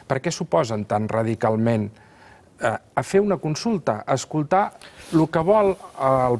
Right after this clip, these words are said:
poble de Catalunya i que digui el que li sembla i, a partir d'aquí, veure com es pot resoldre el problema? Per què,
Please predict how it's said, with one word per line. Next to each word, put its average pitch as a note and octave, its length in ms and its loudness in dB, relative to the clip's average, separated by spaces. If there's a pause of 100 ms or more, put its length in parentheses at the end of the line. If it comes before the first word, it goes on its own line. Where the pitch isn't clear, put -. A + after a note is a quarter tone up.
poble E3 240 2
de C#3 140 2
Catalunya A2 560 -2 (100)
i B2 80 -2
que C3+ 160 2
digui F3+ 380 2 (100)
el C3+ 160 0
que - 80 0
li D3 80 -2
sembla A3 300 0
i, - 20 4
a E3+ 80 2
partir F3 240 -2
d'aquí, A3 300 -2 (260)
veure F#3 320 4
com C3 220 -4
es - 100 -12
pot A#2+ 160 0
resoldre A#2+ 380 0
el - 20 -8
problema? A2 400 -4 (560)
Per F#3 160 0
què, G#3+ 220 0